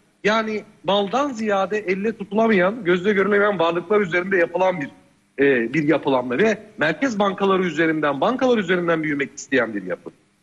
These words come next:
Bununla karşılaştığında da A B D şu an Trump elinde otuz altı buçuk,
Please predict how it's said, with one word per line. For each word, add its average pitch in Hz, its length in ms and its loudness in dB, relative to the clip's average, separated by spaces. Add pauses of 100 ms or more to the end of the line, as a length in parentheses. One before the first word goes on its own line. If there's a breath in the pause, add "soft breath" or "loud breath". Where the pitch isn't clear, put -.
(120)
Bununla 269 340 2
karşılaştığında 220 720 -2
da 156 200 0
A 185 180 0
B 220 160 -2
D 214 220 -2 (160)
şu 214 80 0
an 180 220 -2
Trump 185 280 -2
elinde 185 280 -2
otuz 170 240 -6
altı 190 460 -2
buçuk, 180 240 -10